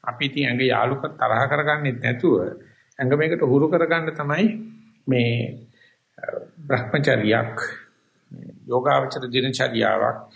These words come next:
අපි කරගෙන යන්නේ. හැබැයි අපි හිතනට වැඩිය මේ ඇඟ අපිට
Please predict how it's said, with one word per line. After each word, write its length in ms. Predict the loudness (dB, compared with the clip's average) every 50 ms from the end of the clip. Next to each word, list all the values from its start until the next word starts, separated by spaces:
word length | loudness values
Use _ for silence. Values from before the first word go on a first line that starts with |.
| -20 -20 -20 -20 _
අපි 200 | _ -6 -4 -2 0
කරගෙන 380 | 0 2 2 4 2 2 2
යන්නේ. 380 | 2 2 0 0 0 -2 -2 0
හැබැයි 260 | 0 2 4 4 2
අපි 120 | 2 2 0
හිතනට 440 | -2 -2 -2 -2 -2 -2 -2 0 0
වැඩිය 360 | 2 2 2 2 2 0 0
මේ 180 | 0 0 -2 -4
ඇඟ 220 | -4 -4 -2 0
අපිට 320 | 2 0 0 0 -2 0